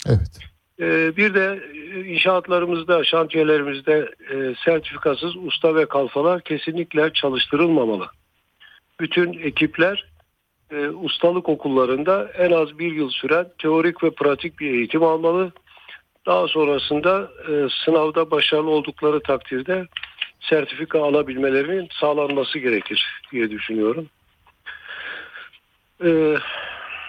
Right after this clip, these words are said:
Speaker 2: yapı denetim sisteminde aksayan hususlar var.
Speaker 1: Evet.
Speaker 2: Mesela hala, e, kamunun yaptırdığı yapılar yapı denetim sistemine tabi değil.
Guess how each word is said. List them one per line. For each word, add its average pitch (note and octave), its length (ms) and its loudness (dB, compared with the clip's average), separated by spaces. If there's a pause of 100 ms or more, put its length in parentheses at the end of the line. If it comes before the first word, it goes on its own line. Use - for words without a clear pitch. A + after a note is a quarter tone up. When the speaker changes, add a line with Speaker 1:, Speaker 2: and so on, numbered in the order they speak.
(360)
Speaker 2:
yapı F#3+ 280 0
denetim E3+ 400 0
sisteminde D#3+ 560 0
aksayan D3+ 420 2
hususlar C#3 520 0
var. A#2+ 260 0 (220)
Speaker 1:
Evet. B2+ 100 6 (440)
Speaker 2:
Mesela D3 480 2
hala, D#3 520 2 (760)
e, C3+ 240 0 (100)
kamunun E3 380 4
yaptırdığı C#3+ 640 0
yapılar C#3+ 680 0
yapı D3+ 280 -2
denetim D3 380 0
sistemine C#3+ 600 0
tabi C#3 360 2
değil. B2 240 -2